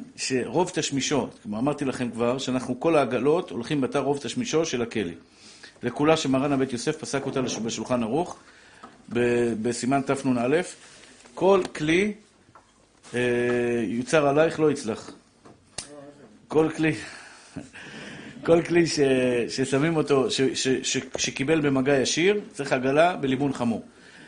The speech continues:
חוץ מדברים שרוב תשמישם בעגלה. לכן,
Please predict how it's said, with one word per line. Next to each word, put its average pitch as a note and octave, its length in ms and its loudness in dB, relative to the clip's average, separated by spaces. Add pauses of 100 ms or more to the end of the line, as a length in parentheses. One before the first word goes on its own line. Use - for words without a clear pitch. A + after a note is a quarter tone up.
(200)
חוץ F#3+ 380 4
מדברים D#3 500 -2
שרוב D#3 300 0
תשמישם F3 580 0 (120)
בעגלה. B2+ 840 0 (460)
לכן, C3+ 280 4